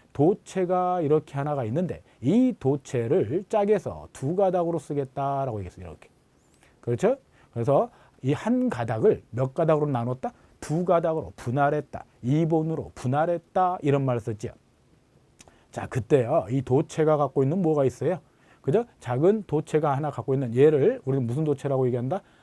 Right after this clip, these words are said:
소도체다라고 얘기를 하는데 이 소도체의 반지름 R이 있게 되죠.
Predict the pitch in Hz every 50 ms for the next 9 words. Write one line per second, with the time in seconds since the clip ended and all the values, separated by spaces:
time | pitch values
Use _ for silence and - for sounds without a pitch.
0 | _ _ _ - - - 175 180 190 196 185 185 170 175 - - 160 156 160 160
1 | 160 156 156 156 156 147 139 135 127 117 110 104 90 87 85 82 87 143 214 269
2 | - _ _ _ _ _ - 110 143 196 262 269 269 233 - - 220 226 233 208
3 | 214 208 185 - - - - 131 143 151 151 156 156 - - 127 135 135 147 147
4 | 147 135 143 143 151 151 160 - - 117 123 127 127 113 101 - 107 95 95 98
5 | 120 156 -